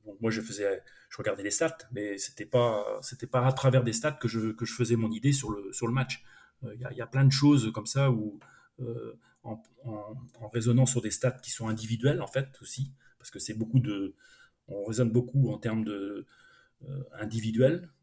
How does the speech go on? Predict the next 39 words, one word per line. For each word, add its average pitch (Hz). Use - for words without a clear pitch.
euh, 92
alors 95
que 110
le 101
foot, -
c'est, 98
c'est, -
c'est -
le 98
jeu 110
collectif. 127
Donc, 104
je, 92
comme 95
je -
disais, 110
les 107
relations 110
entre 113
les, 98
entre -
les 107
joueurs, 135
euh, 117
on, 110
c-, -
cette 113
recherche 127
de, 107
de, 104
de 104
l'individualisme, 117
euh, 98
pousse 147
aussi 127
à, 104
justement 127
à, -
à, -